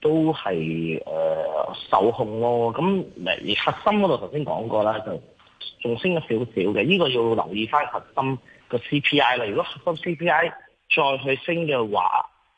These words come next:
呃，噉而其他個，其他C P I，整體C P I係下降，即係話，即係消費層面差咗，但係你，你核心要要食啊，要用能源啊，噉，呃，食物啊，能源啊，呢啲影響，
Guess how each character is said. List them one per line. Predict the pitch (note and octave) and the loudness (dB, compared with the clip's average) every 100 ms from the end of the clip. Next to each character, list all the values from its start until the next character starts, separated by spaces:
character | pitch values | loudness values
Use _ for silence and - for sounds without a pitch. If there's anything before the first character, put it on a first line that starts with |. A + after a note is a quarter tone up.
| _ - | _ -8
呃， | G#2 G2+ G2 G2 G2+ G2+ | -4 0 2 2 2 0
噉 | - A#2 F#3+ | -4 -2 0
而 | C3 - - | -2 -4 -4
其 | G#2+ | -4
他 | - E3 E3+ | 2 2 2
個， | C3 A2+ A2 G#2+ - - _ - | 0 0 -2 -4 -12 -20 _ -6
其 | A2+ | -4
他 | D#3 E3 | 0 0
C | - D#3+ | 0 -2
P | E3 | -2
I， | D#3 | -2
整 | B2+ | -4
體 | C3+ D#3 | -4 -2
C | D#3+ | -2
P | D#3 D#3+ | 0 2
I | |
係 | C#3+ - | 2 0
下 | G#2 F#2 F2+ | 0 0 0
降， | G#2+ A#2 | -4 -4
即 | F3 | -2
係 | D#3 | 0
話， | A2+ G2 - _ _ _ _ | 2 0 -2 _ _ _ _
即 | - | -2
係 | G3 | -2
消 | D3+ F#3+ | 0 -2
費 | E3 B2+ | -2 -2
層 | G2 | -6
面 | G#2 C#3 | -8 -4
差 | E3 D#3 | 0 2
咗， | D3+ | 2
但 | G#2+ | -2
係 | A2+ | -4
你， | G#2 B2+ - | -6 -6 -2
你 | B2+ C#3+ C#3 - - - | 0 0 -4 -20 -12 -2
核 | C#3 - - F3+ | -2 -2 0 0
心 | F#3 D3+ | 2 2
要 | C#3 C3+ C3 - _ - | 2 0 -4 -12 _ -6
要 | C#3 C#3 | -2 -2
食 | - B2+ - | -2 -6 -4
啊， | - B2 B2 | 0 0 2
要 | B2 | 0
用 | B2 B2+ - B2 A2+ | 0 -2 -2 -2 0
能 | G2 F#2 F#2 | -2 -2 -6
源 | F2+ G2 A2+ | -4 0 2
啊， | A#2+ A#2+ - | 2 0 -2
噉， | A#2 C3+ D3 | -4 -2 -2
呃， | G2 F#2+ F#2+ - | -2 -2 -4 -2
食 | - | -2
物 | - | 2
啊， | G2+ F#2+ - A2+ | 0 0 0 2
能 | A2+ F2+ F2+ | 0 -6 -6
源 | F2+ G#2 | -4 0
啊， | B2 | 2
呢 | D#3+ | 2
啲 | E3+ | 0
影 | D3 C3+ | -2 -2
響， | C#3+ C#3 | 0 0